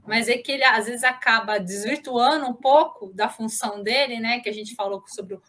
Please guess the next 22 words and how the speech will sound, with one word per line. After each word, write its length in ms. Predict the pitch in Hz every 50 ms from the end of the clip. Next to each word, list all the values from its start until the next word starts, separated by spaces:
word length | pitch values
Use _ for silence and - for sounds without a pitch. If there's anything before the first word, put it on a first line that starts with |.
| _ _ -
o 120 | - 202 208
mau 320 | 208 220 208 202 208 208
profissional, 640 | - 214 208 - - - - 202 208 226 226 254 - - - - - _ _
existe 600 | - 277 330 349 277 233 233 320 392 403 - - -
também 500 | - 349 302 285 262 247 254 262 277 269
um 140 | 262 247
outro 300 | 240 247 294 370 403 415 370
fator 540 | 349 349 320 285 240 - _ 254 254 277 277
de, 240 | 233 240 233 220 202
de 140 | 190 233 220
grande 600 | 208 233 240 262 294 294 311 320 294 247 208 - - _ - -
perigo 520 | 277 277 262 254 247 269 285 277 220 240
aí 340 | 226 226 226 247 262 285 233 220 214 208
na 140 | 185 214 233
sociedade, 840 | 240 - - 220 220 - 240 220 202 196 220 240 277 302 285 214 226 220 _ - - _ -
é 140 | 233 254 285
aquele 380 | 339 330 330 - 339 349 381
que 200 | 370 370 - 359
não 200 | 359 359 349 339
tem 200 | - 359 370 415
formação 540 | 415 - 359 359 359 339 339 339 - 370 381
nenhuma, 580 | 415 440 440 370 311 330 320 285 247 196 156